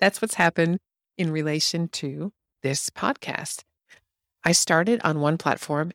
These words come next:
and moved to another. Just like in a blended family, the rules of the game changed as far as how you upload, how you disseminate, and where it all goes in the world of podcasting.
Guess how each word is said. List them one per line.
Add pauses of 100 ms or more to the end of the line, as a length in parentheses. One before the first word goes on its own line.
and
moved
to
another.
Just
like
in
a
blended
family, (420)
the
rules
of
the
game (140)
changed
as
far
as
how
you
upload,
how
you
disseminate,
and
where
it
all
goes (120)
in
the
world
of
podcasting.